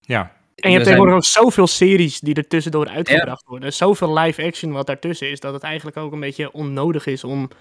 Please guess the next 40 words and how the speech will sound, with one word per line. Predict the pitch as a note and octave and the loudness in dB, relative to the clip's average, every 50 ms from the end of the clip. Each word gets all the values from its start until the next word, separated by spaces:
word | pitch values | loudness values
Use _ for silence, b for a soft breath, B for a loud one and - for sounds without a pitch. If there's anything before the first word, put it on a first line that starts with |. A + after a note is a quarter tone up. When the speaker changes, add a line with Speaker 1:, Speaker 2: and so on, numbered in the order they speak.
| b b b _ _ _ | b b b _ _ _
Speaker 2:
zo | - - - D#3+ E3+ | -6 0 2 2 2
kort | E3 - D#3 D3 - | 2 0 -2 0 0
op | C#3 C#3 | -2 -2
elkaar | C#3 C3+ - C3+ C3+ | -2 -2 0 -2 0
dat | C3+ C3 | -2 -2
uit | C3 C3+ E3 D#3 | -2 -2 -2 -2
te | - C#3+ | -2 -2
brengen. | C3+ B2+ B2 A#2+ - - | -2 -4 -4 -6 -6 -6
Er | C#3+ F3 | -6 -6
komt | - - F3+ F3+ F3 - | -2 0 0 0 0 -2
elke | - E3 F3 E3+ - D#3 | -2 -2 -2 0 -2 -4
keer | D3 - - E3+ F3 D3+ | -6 -2 -2 0 0 0
wel, | C#3 C3 C3+ C3 B2+ - _ _ _ _ _ | 0 -2 -4 -6 -8 -10 _ _ _ _ _
wel | _ C#3 C3+ C3 C3 | _ -6 -4 -4 -2
weer | B2+ C3+ B2+ B2+ | -2 -2 -2 0
wat. | C#3 C#3 B2 - - - | -2 -4 -4 -4 -8 -4
We | C#3+ C#3+ | -4 0
zitten | - D#3 C#3+ D#3+ | 2 2 0 4
dan | D3+ D#3 D3+ D#3+ | 4 4 6 6
nu, | E3 E3+ | 6 4
zeg | E3 E3+ D#3 | 4 2 0
maar, | D3+ D3+ C#3 | 0 0 -2
in | C#3+ D3 D3 | -2 -2 -2
een | D3 C#3+ | -2 -2
hele | C#3+ F3 G#3 F3 | -2 -2 -2 -2
korte | F3 - F3 - E3+ | -2 -4 -4 -4 -4
periode | - - D#3+ D3+ D3+ D3+ C#3+ D3+ | -4 -2 0 0 2 2 2 2
dat | D3 D3 C#3+ | 0 0 0
we | - | 0
even | D3 C#3 D3 - | -4 -4 -4 -4
geen | - E3 F3+ E3+ | -2 -2 -2 0
serie | - F3+ E3+ E3 E3 D#3+ | 2 2 2 2 4 2
hebben. | E3 D#3 D#3+ F3+ G3 - b b b b b _ _ _ _ _ _ _ _ _ _ | 2 2 2 -2 -2 -4 b b b b b _ _ _ _ _ _ _ _ _ _
Speaker 3:
Ja. | - C#3 C3+ | 0 2 4
Speaker 2:
Maar | D#3+ F#3+ | 4 2
ja, | F3+ C3+ - - _ _ | 2 0 -2 -8 _ _
we | _ D3+ | _ 2
hebben | E3 E3 D#3+ F3 | 4 4 6 6
ook | G3+ G3+ G3+ - - | 6 4 4 0 -8
hier | - - D3+ E3+ G#3 | -6 -4 -2 -2 0